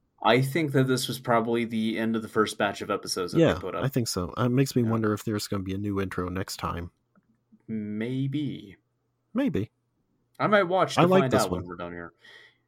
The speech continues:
Speaker 1: Um, yeah, it's good.
Speaker 2: Um,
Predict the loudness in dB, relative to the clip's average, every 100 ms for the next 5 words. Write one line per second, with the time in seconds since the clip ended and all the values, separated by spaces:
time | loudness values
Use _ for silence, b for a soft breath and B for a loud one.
0 | _ 0 0 0 -6 -16 _ _ _ _
1 | _ _ _ b b b b b _ _
2 | -2 0 0 -6 _ _ _ _ _ -20
3 | -8 2 4 4 -2